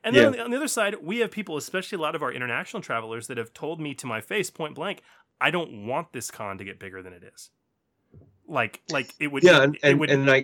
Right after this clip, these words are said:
Speaker 2: I can see that too. There is, there is something very appealing about the size of the convention it is.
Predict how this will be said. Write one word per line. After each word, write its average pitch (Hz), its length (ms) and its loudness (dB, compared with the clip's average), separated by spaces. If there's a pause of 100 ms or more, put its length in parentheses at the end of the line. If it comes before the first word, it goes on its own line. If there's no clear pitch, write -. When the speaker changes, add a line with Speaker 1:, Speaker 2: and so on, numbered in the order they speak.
Speaker 2:
I 139 120 0
can 143 160 -4
see 143 160 -2
that 127 140 0
too. 156 200 4
There 117 160 4
is, 117 260 -2
there 123 360 6
is 123 120 4
something 131 480 2
very 127 580 8
appealing 127 500 4
about - 480 2
the 120 80 -2
size 113 480 0
of - 40 -10
the - 60 -2
convention 104 720 -2
it 104 100 4
is. 104 380 4